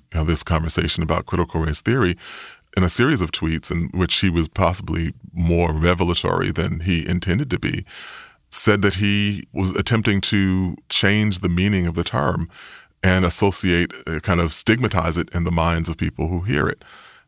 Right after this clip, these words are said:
And so it seems that it was a just, you know, a P R effort. And the fact that this came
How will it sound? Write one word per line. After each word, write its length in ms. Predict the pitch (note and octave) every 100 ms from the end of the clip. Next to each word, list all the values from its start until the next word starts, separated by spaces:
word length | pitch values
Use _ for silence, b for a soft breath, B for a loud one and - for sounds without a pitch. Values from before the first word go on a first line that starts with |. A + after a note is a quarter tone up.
| _
And 140 | F#2+ F#2
so 200 | G2+ F#2
it 100 | E2+
seems 240 | F#2 F2
that 100 | F2+
it 40 | F2
was 160 | E2
a 60 | E2
just, 320 | F2 E2 - - _
you 140 | - E2+
know, 180 | E2 F2
a 80 |
P 240 | - - F#2
R 200 | F2 B2+ E2+
effort. 320 | - - - b b b b _
And 460 | G2 F2+ F2+ F2 - G2+
the 100 | F#2
fact 200 | G#2 G#2+
that 80 | F2
this 140 | F2+
came 560 | - F#2+ F2 D#2+ D#2+